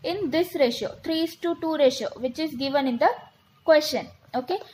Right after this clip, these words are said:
now you have to remember that whatever the partner receives from the firm has to be recorded on the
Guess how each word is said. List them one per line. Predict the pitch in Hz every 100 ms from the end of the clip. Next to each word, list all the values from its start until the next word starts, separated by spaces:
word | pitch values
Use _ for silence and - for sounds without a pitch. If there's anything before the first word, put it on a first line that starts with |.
| - -
now | 285 302
you | 392 381
have | 330 302 -
to |
remember | 370 330 302 320 349 349
that | 220 240 - - - - -
whatever | 240 269 277 381 381 359 466 - - - - - - - -
the | 254 277 294
partner | 294 277 269 302 392
receives | 262 277 - 370 392 - - - - - _
from | - 311 311
the | 302 403 523 - -
firm | 311 247 220 370 - - - - - _ _ _ _ _ - - _ _ _ -
has | 277 294
to | - 330
be | 370
recorded | 339 - 285 269 311
on | 294
the | 269